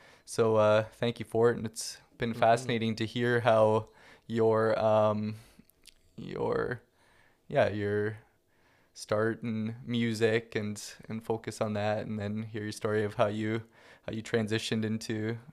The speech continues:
Speaker 1: medical
Speaker 2: Mm-hmm.
Speaker 1: studies and, uh, and, and where you are, um, here as well. So, um, yeah, I just wanted to give you a chance yet to, um, to promote, um, anything, if you,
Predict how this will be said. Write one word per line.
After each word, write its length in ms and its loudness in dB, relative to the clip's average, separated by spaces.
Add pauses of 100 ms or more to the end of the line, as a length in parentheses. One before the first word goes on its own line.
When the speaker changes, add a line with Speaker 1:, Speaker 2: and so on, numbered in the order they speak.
Speaker 1:
medical 560 0
Speaker 2:
Mm-hmm. 80 -12
Speaker 1:
studies 500 -4
and, 260 -4
uh, 340 2
and, 400 -8
and 140 -6
where 140 -4
you 180 -2
are, 240 0 (400)
um, 200 -2
here 200 0
as 120 -2
well. 300 6
So, 360 2 (480)
um, 480 8 (180)
yeah, 220 12
I 80 8
just 400 -4
wanted 180 0
to 60 -6
give 140 -2
you 80 0
a 20 -2
chance 360 -2
yet 260 2
to, 460 -4 (200)
um, 560 0 (380)
to 180 0
promote, 680 2
um, 320 2
anything, 420 -2
if 180 -6
you, 320 -2